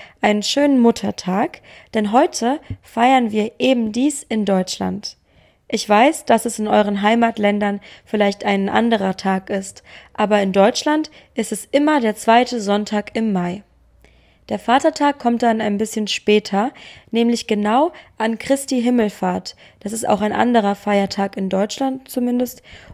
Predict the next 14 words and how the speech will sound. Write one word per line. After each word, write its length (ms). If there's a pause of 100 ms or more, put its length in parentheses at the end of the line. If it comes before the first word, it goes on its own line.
Und 200
es 120
ist 140
dann 100
meistens 460
der 120
neununddreißigste 960 (440)
oder 460 (140)
vierzigste 520
Tag 480 (460)
nach 340
Ostern. 640 (320)
Nicht 240
meistens, 480